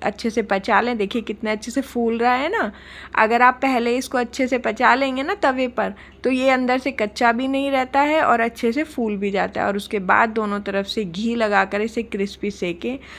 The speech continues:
अगर आप बहुत ज़्यादा सॉफ्ट खाना पसंद करते हैं तो आप कम सेक लीजिए और हमारे यहाँ तो जैसे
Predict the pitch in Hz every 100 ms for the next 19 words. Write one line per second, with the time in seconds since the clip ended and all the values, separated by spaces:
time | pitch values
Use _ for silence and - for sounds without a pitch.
0 | - - 233 233 214 226 233 226 214 226
1 | - 208 220 - 294 262 254 262 262 240
2 | 233 220 226 240 214 214 202 202 - 196
3 | 233 247 240 269 247 247 247 247 233 226
4 | 226 208 202 196 208 214 208 220 208 220
5 | 214